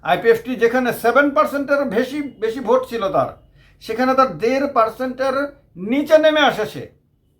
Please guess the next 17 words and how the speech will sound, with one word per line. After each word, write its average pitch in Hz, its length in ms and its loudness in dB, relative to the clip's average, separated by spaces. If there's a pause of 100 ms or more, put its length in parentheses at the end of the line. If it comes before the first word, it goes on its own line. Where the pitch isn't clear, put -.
(540)
তাহলে 208 200 0
তার 254 140 2
কোনো 262 200 0
লাভ 220 320 4
হয়নি, 220 560 2 (160)
তার 190 160 -4
ক্ষতি 277 360 -10
হয়েছে, 226 480 0
বিরাট 262 500 2
ক্ষতি 220 280 -4
হয়েছে। 123 480 -10 (480)
আজকের 208 680 -4
দিনে 202 260 -4
আইপিএফটি 185 680 -4
এমন 175 320 -2
একটা 202 360 -6
জায়গাতে 170 800 -2